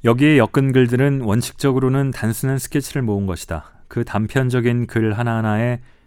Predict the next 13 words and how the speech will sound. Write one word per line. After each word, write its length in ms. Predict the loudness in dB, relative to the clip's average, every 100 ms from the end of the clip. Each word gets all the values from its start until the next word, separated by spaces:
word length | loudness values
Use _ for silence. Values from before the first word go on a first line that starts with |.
| -18
특별한 360 | -2 0 2
의미는 360 | 2 2 0 0
없을지도 480 | -2 -2 -4 -4 -4
모른다. 420 | -4 -4 -8 -12 -16 -20 -20 -20 -20 -20 -20 -4
그러나 340 | 0 2 2
독자 440 | 0 -4 -2 0 2
여러분에게 480 | 2 0 -2 0 0
이해를 340 | 2 2 0
바라고 300 | -2 -4 -4
싶은 320 | -8 -6 -4
것은 400 | -4 -4 -4 -6 -8 -20 -20 -20 -6
나로서는 500 | -2 0 0 0 0
아무튼 680 | 0 0 -2 -2 -2 -2 -6